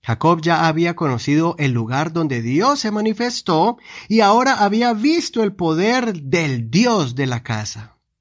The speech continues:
Hemos visto muchas veces a Dios en nuestras vidas, en nuestras congregaciones, en el templo y en muchas familias. Ahora sé que el Señor quiere manifestarte en tu vida y en la de tu hogar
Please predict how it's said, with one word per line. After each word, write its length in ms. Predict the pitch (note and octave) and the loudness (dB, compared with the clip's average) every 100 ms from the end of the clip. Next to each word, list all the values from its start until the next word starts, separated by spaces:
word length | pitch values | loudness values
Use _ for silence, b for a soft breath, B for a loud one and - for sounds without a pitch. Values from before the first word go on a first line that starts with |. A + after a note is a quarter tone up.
| _ _ _ _ _ B B | _ _ _ _ _ B B
Hemos 260 | E3 B3+ A3 | 0 2 2
visto 240 | G#3+ G#3 | 0 2
muchas 280 | G#3 G#3 E3 | 0 0 0
veces 280 | F#3 G#3 D#3+ | 0 -2 -2
a 80 | B2+ | -2
Dios 160 | F3 | 0
en 80 | G#3 | 0
nuestras 380 | F3 - A#2+ A2+ | 0 -2 -6 -2
vidas, 500 | C3+ G3+ E3+ A#2 - B B | 0 0 -2 -6 -14 B B
en 180 | D3 D3+ | 0 2
nuestras 360 | C#3+ C3+ B2+ - | 2 0 -6 -4
congregaciones, 1040 | A2+ A2+ G#2+ A2 B2+ D3 E3+ F#3+ E3 A#2 | -4 -4 -8 -8 -2 2 4 4 2 0
en 120 | C3 | -2
el 160 | B2 A#2 | -2 -2
templo 760 | D#3 G#3 A3 G3 - C#3+ B2 B B | 0 2 2 0 0 -2 -2 B B
y 140 | F#3+ G#3 | 0 2
en 100 | F3+ | 4
muchas 460 | A3+ C4 - - | 2 0 -2 -2
familias. 680 | C3+ A2+ G#2+ G#2 - - _ _ B B | -2 -4 -4 -10 -18 -20 _ _ B B
Ahora 560 | A#2+ D3+ A3 G#3+ A3 B | 2 4 4 2 -2 B
sé 480 | - - - C#4+ C4+ | -12 -6 0 2 2
que 160 | A#3 A3 | 2 0
el 80 | F3+ | 2
Señor 460 | E3+ D3 G3 A3+ | 2 4 4 2
quiere 240 | - A#3 A#3+ | 0 0 0
manifestarte 920 | A3 G3 D#3 - F#3 F3+ G#3 F#3+ G3 | 2 0 0 -2 -2 0 -4 0 2
en 220 | F#3+ F3 | 2 0
tu 220 | C4+ C#4 | -2 0
vida 360 | A3+ A3 G#3 G3 | 0 0 0 -2
y 120 | G3+ | 0
en 100 | F#3+ | 0
la 100 | E3+ | 0
de 160 | E3+ D#3 | -2 -4
tu 280 | - C#4+ | -2 0
hogar 480 | B3 A#3 C4 G3+ B2 | 0 0 0 -2 -4